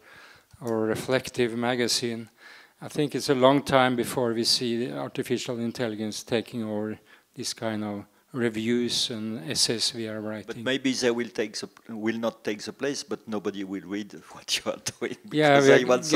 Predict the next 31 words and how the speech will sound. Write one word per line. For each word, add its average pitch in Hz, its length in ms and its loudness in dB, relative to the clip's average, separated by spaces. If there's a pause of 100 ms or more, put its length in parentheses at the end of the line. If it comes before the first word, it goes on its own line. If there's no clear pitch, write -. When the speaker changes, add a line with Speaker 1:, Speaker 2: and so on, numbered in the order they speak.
(140)
Speaker 2:
something 127 220 -2
else. 135 180 4
Speaker 1:
yeah, 139 400 0
less, 135 480 -2
lesser 139 540 0
and 127 160 0
lesser 120 400 2
audience, 113 500 0
that's - 260 -8
for 120 140 -8
sure. 131 360 -6 (240)
When, 131 420 -10
when 131 160 -4
this 123 220 -2
instant 123 460 -4
three 120 200 -4
seconds 117 600 -2
attention 123 540 -6
is 117 120 -10
out 117 220 -8
there, 120 220 -8 (480)
so 123 320 -10 (280)
that's 143 240 -4
a 160 40 2
problem. 147 520 2 (120)
It's, 139 300 -14 (260)
I'm, 151 280 -2
I'm 160 200 -8
just 135 260 -4
keeping 131 320 -2
on. 117 200 -4